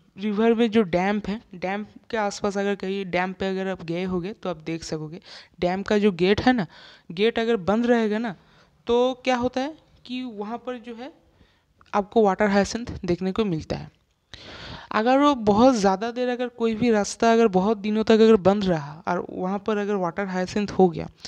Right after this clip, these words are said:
तो उस रास्ते को परमानेंटली ब्लॉक ही कर देगा वाटर हायसिंथ, वहाँ से पानी ही नहीं निकलेगा। और ये इतना डेंजरस है, क्या करते हैं, वाटर हायसिंथ जिस पानी में हो जाता है, उसमें जो डिजॉल्व ऑक्सीजन होता है ना,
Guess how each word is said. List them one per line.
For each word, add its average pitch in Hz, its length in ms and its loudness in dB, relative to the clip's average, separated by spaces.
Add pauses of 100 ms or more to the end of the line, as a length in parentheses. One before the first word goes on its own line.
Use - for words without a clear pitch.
(380)
तो - 380 -4 (280)
उस 247 220 0
रास्ते 226 320 4
को 269 140 0
परमानेंटली 220 560 0
ब्लॉक 190 300 2
ही 226 100 0
कर 156 180 -2
देगा 151 240 -4
वाटर 160 220 0
हायसिंथ, 151 440 -8
वहाँ 190 120 0
से 226 120 2
पानी 208 320 0
ही 233 140 2
नहीं 202 200 0
निकलेगा। 156 500 -8 (1300)
और 240 120 4
ये 269 200 0
इतना 233 420 -2
डेंजरस 196 640 2
है, 185 120 0 (1160)
क्या 247 140 4
करते 254 300 0
हैं, 277 140 -2 (100)
वाटर 202 300 2
हायसिंथ 254 380 4 (200)
जिस 196 260 -4
पानी 233 240 0
में 247 100 2
हो 214 160 6
जाता 180 260 2
है, 196 80 -10 (100)
उसमें 220 320 -4
जो 247 120 2
डिजॉल्व 190 500 2
ऑक्सीजन 233 420 0
होता 220 200 -2
है 190 80 -2
ना, 254 160 -8